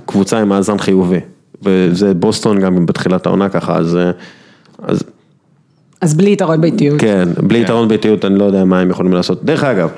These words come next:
Speaker 1: כשאתה מסתכל על המדדים ההגנתיים של הקבוצות במזרח והמדדים ההתקפיים, אז פילי מקום ארבע בליגה במדד ההגנתי,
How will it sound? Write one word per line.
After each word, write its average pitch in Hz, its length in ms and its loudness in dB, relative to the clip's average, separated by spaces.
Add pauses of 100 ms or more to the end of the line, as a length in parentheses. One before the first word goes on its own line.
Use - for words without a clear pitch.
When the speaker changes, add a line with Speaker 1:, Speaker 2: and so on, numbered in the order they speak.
(580)
Speaker 1:
כשאתה 120 200 -2
מסתכל 151 480 0
על 151 140 2
המדדים 110 960 0
ההגנתיים 113 600 0
של 107 180 0
הקבוצות 98 340 0
במזרח 123 840 2
והמדדים 101 560 2
ההתקפיים, 117 680 0
אז 98 120 -2
פילי 135 240 2
מקום 127 500 2
ארבע 127 300 0
בליגה 110 400 2
במדד 95 400 2
ההגנתי, 90 520 0